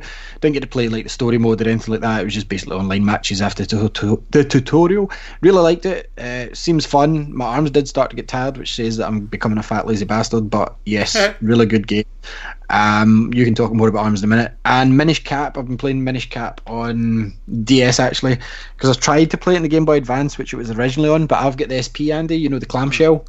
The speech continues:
Speaker 2: Yeah.
Speaker 1: And it's still in good condition, but as you know, like, unless you're in bright light, you can't see it, but I've got
Speaker 2: Mm.
Speaker 1: the light up one, and the light isn't a backlight, it's just lights round the edge of the screen.
Speaker 2: Yep.
Speaker 1: So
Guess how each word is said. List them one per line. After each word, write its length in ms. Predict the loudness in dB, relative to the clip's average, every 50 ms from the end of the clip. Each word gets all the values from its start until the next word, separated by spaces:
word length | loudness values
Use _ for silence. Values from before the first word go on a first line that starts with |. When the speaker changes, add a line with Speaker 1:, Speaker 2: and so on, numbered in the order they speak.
| -14 -14
Speaker 2:
Yeah. 320 | -12 -10 -8 -6 -6 -6 -8 -8
Speaker 1:
And 80 | -8
it's 120 | -6 -6 0
still 200 | 2 4 4 4
in 140 | 4 4 2
good 200 | 0 -2 -2 -6
condition, 480 | -2 0 0 0 2 0 0 -2 -2 -4 -8 -14 -14 -14 -16 -16 -12 -4
but 140 | -2 0 2
as 200 | 4 4 4 4
you 140 | 4 4 4
know, 160 | 4 4 4
like, 400 | 2 2 2 2 0 0 0 -2
unless 320 | -2 0 0 0 0 0 0
you're 120 | 0 0
in 140 | 2 0 -2
bright 280 | -2 -2 -2 -2 -4 -4
light, 300 | -4 -2 -2 -2 -2 -4 -10 -14 -12
you 100 | -8 -6
can't 260 | -4 -4 -4 -4 -4
see 180 | 0 2 2
it, 140 | 2 2 0
but 100 | -2 -4 -2
I've 220 | -2 -2 -4 -4
got 200 | -4 -4 -6 -6
Speaker 2:
Mm. 80 | -6 -4
Speaker 1:
the 80 | 0
light 180 | 2 2 2 2
up 200 | 2 0 2 2
one, 280 | 2 2 2 0 -4 -8 -14 -18 -18 -10 -4
and 260 | 0 2 2 4 4 4
the 80 | 4
light 240 | 4 4 4 2 2
isn't 220 | 0 0 0 2 0
a 80 | 0
backlight, 520 | 2 2 2 2 0 0 0 0 0 0 -4 -8
it's 160 | -10 -8 -6
just 400 | -4 -2 -2 -2 -2 -4 -6 -4
lights 380 | -2 0 0 0 0 -2 -4
round 280 | 0 0 2 2 2 2
the 40 | 2
edge 180 | 0 0 0
of 60 | -2 -4
the 60 | -4
screen. 360 | -4 -4 -2 0 0 -2 -4 -6 -10 -16 -18 -18 -18 -18 -14
Speaker 2:
Yep. 180 | -14 -14 -12 -8
Speaker 1:
So 440 | -4 0 2 4 4 6 4 4 2